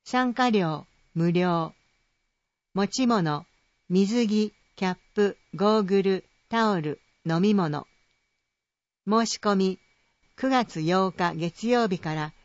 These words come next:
直接水泳場窓口、またはウェブサイトで。やってみよう、親子でヒッ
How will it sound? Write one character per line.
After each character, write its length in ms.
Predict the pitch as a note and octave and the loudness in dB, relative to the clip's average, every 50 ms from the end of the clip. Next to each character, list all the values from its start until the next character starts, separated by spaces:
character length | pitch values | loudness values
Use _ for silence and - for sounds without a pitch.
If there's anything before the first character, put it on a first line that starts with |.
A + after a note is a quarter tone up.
| _ _ _ _ _ - | _ _ _ _ _ -6
直 300 | - G3+ F3+ - B3+ B3 | -4 -4 -2 -2 -2 -2
接 460 | - - A#3+ A#3 - - A3 A3 G#3 - | 0 0 -2 -2 -2 0 0 0 0 0
水 360 | - - A3+ A#3 A#3 A3+ A3+ | -4 -2 0 2 2 4 4
泳 180 | A3+ A3 A3 G#3 | 4 4 4 4
場 240 | G3 A3 A3 G#3 G3+ | 2 2 2 4 4
窓 320 | G3+ G3+ G3+ G3 A3 G#3+ | 2 2 2 0 0 0
口、 400 | G3 F#3+ E3 - - D#3+ C#3 - _ _ _ _ _ _ _ | 0 -2 -4 -4 -6 -10 -10 -10 _ _ _ _ _ _ _
ま 160 | - F#3 F#3+ | -4 -4 -2
た 200 | - A#3+ A#3 A3+ | 0 0 0 2
は 160 | G#3+ F3 D#3 | 2 0 -2
ウ 60 | - D#3 | -2 -2
ェ 120 | E3 E3 | -2 0
ブ 100 | F3+ A3 | 0 -2
サ 200 | - - A3+ A3 | -2 -2 -2 -2
イ 100 | G#3+ G3 | -2 -2
ト 140 | - E3+ D3 | -2 -4 -6
で。 180 | D3 C#3 - _ _ _ _ _ _ _ _ _ _ _ _ _ _ _ _ _ _ _ _ _ _ _ _ _ _ _ _ _ _ _ _ _ _ _ - | -6 -8 -12 _ _ _ _ _ _ _ _ _ _ _ _ _ _ _ _ _ _ _ _ _ _ _ _ _ _ _ _ _ _ _ _ _ _ _ -2
や 200 | F#3+ G#3 G#3 G#3+ | 2 2 2 2
っ 60 | - | 0
て 240 | _ - D4 D4 C#4+ | _ -2 2 4 4
み 200 | C#4+ C#4+ C#4 C#4 | 4 4 4 4
よ 340 | C4+ A#3+ G3+ D#3 C#3+ - _ _ _ _ _ _ - | 4 4 4 2 0 -4 _ _ _ _ _ _ -2
う、 60 | A3+ | 0
親 240 | B3+ C#4 C#4 C4 B3 | 2 4 4 2 2
子 160 | - F#3 E3+ | 0 -2 0
で 240 | D#3 D#3+ D#3 D#3+ D#3 | 0 0 -2 -4 -6
ヒ 160 | - - F#3 | -4 -2 -2
ッ 60 | F#3 | -2